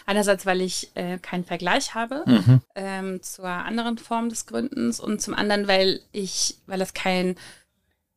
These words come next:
Speaker 1: tatsächlich Social Business ist, wo es darum geht, irgendwie Geld mit zu verdienen, sondern für mich war es halt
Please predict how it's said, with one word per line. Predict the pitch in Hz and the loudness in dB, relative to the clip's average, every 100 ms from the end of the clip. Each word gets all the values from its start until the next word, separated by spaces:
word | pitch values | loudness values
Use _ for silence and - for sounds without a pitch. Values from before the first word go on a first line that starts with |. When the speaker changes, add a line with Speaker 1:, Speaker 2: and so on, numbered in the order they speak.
| _ | _
Speaker 1:
tatsächlich | - 180 185 - 196 202 - | 2 4 4 0 0 0 -2
Social | - 196 - | 0 0 0
Business | 180 202 196 185 | 0 0 0 -4
ist, | - 185 | -6 -4
wo | 190 | -4
es | 185 | -4
darum | 190 190 | -2 -2
geht, | 180 190 | -2 -4
irgendwie | 190 180 | -4 -4
Geld | 185 214 | 0 0
mit | 269 247 | 0 -2
zu | 254 | -4
verdienen, | - 247 233 247 | 0 0 4 2
sondern | 214 190 185 185 | 2 0 -2 -4
für | 185 | -4
mich | 190 185 - | -2 -2 2
war | 180 180 | 2 2
es | 180 - | 0 -4
halt | 180 180 185 - | 2 4 2 -4